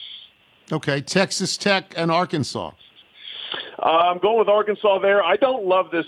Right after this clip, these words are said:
Speaker 2: Texas Tech team. I know Chris Beard's been really good in the tournament, but this team I don't think is that great. I, so I'm, I'm taking Arkansas, who I really do like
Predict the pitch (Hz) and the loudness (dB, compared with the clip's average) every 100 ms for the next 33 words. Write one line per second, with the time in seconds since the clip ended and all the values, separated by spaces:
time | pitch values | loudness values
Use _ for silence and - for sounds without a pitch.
0 | - 165 - 139 - 147 127 - 131 110 | 0 0 0 -8 -4 -2 -2 -4 -4 0
1 | 120 131 - 139 - 135 135 - 123 110 | 0 0 0 -4 -2 0 0 0 -2 -2
2 | - 113 127 135 135 135 139 139 127 117 | -8 -2 2 2 2 2 4 4 2 -4
3 | - 139 135 135 - 117 _ 147 160 - | -2 0 0 -2 -4 -8 _ -4 -4 -2
4 | - 165 156 135 120 - 131 165 147 139 | 0 2 2 2 0 -2 0 0 0 0
5 | 123 107 123 113 - 107 92 - 107 110 | 0 2 2 2 0 0 0 0 2 2
6 | 104 113 113 110 123 127 123 - 135 131 | 0 -2 0 2 2 0 -2 0 -2 0
7 | 113 120 120 127 120 120 113 127 110 107 | -2 0 0 0 2 2 2 2 2 0
8 | 104 92 | -2 0